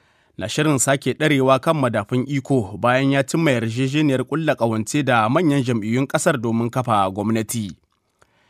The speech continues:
Duk da cewa ɗan takarar da jam'iyyar Imran Khan da ke garkame a gidan yari ta marawa shi ne ya samu rinjaye a zaben da aka gudanar a ranar takwas ga wannan wata na Fabrairu.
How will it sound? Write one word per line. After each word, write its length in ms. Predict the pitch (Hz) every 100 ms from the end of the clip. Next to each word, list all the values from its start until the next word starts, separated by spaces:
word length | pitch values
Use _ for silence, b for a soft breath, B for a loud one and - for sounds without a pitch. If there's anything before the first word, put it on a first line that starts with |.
| _ _ -
Duk 180 | - 131
da 100 | 131
cewa 360 | - 131 123 127
ɗan 200 | 139 135
takarar 400 | 151 - 180 175
da 220 | 131 120
jam'iyyar 540 | 113 113 117 151 156 127
Imran 460 | 117 117 131 143 117
Khan 300 | - 135 110 -
da 120 | 110
ke 260 | 110 120 113
garkame 340 | 110 117 - 135
a 220 | 131 120 104
gidan 340 | 120 127 131
yari 380 | 135 135 113 -
ta 240 | 131 127 131
marawa 600 | 143 151 131 113 123 104 _ _ _ _ _
shi 200 | - 131
ne 140 | 131
ya 60 | 127
samu 280 | 131 117 127
rinjaye 480 | 139 131 151 156 123
a 80 | 113
zaben 380 | 110 - 139
da 100 | 123
aka 160 | 127 123
gudanar 400 | 113 123 135 147
a 100 | 107 117
ranar 300 | 127 135 127
takwas 320 | 165 156 -
ga 300 | 117 110 101
wannan 320 | 131 143 123
wata 260 | 143 143 120
na 240 | 127 127
Fabrairu. 640 | 131 120 113 113 127 120 104